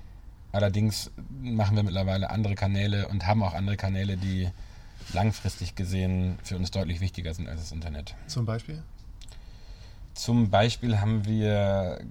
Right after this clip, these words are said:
Speaker 1: gerade die erste Bestattungsversicherung auf den Markt gebracht, ähm, zusammen mit dem größten Sterbegeldversicherer in Deutschland nach Neuabschlüssen, das ist die Monuta,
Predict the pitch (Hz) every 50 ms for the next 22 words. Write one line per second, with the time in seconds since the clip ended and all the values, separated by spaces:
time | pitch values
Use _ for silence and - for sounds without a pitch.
0 | - - - - - 87 90 - - 107 104 92 98 98 104 113 110 110 101 107
1 | 98 55 82 107 107 - - 107 104 - - 120 - - 113 107 - - 95 90
2 | 92 87 - 92 90 90 85 87 - - 95 92 92 92 95 - 92 87 95 87
3 | 101 117 110 - - - - - 101 101 98 95 95 92 92 90 - - 101 95
4 | 95 95 95 95 95 92 87 - - 98 95 90 87 95 98 92 - - - 95
5 | 90 - 110 107 110 107 104 98 95 104 98 92 101 101 - 104 101 98 90 92
6 | 92 92 92 95 - - - 101 92 92 92 90 90 92 98 98 92 - - -
7 | 92 - - 95 92 85 85 - - - 95 95 92 95 98 107 113 - - 110
8 | 107 107